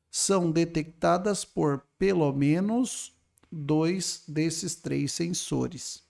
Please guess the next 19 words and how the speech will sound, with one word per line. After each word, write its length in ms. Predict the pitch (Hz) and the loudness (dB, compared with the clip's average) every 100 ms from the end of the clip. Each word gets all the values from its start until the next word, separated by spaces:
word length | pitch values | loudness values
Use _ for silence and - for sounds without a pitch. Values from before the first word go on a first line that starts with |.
| _ _ _ _ _ _ _ _ - - - - - | _ _ _ _ _ _ _ _ -20 -20 -20 -20 -2
Considerando 580 | 254 208 247 240 247 240 | 0 0 2 4 4 4
que 100 | 220 | 2
a 80 | |
probabilidade 1040 | 202 - 233 220 185 214 170 143 139 127 135 | 0 2 4 4 2 0 2 2 2 0 -4
de 160 | 143 | -4
um 140 | 180 180 | -2 -2
sensor 680 | 190 170 - - 147 139 - _ | 0 0 -2 -2 -2 -2 -8 _
não 640 | 156 151 156 160 233 254 | -2 2 4 4 4 4
reagir 880 | 208 190 208 180 131 - 127 127 107 _ _ _ _ _ _ _ | 4 2 2 0 0 -2 -2 -4 -8 _ _ _ _ _ _ _
corretamente 1080 | _ 214 190 180 180 190 147 139 135 135 - | _ 4 6 4 2 0 2 2 2 -2 -2
a 80 | 156 | 0
uma 180 | 147 143 | 0 0
grande 380 | 131 180 202 156 | 0 -2 0 0
variação 460 | 151 139 - 151 | 0 0 -2 -2
de 80 | 139 | -2
temperatura 840 | 143 135 143 139 - - 135 - - _ _ _ _ _ | -2 -2 -2 -4 -6 -6 -6 -6 -10 _ _ _ _ _
é 140 | - 139 | -2 0
um 240 | 156 214 | 0 -2
quinto, 680 | 170 - 208 220 147 - | -2 -2 0 2 0 -6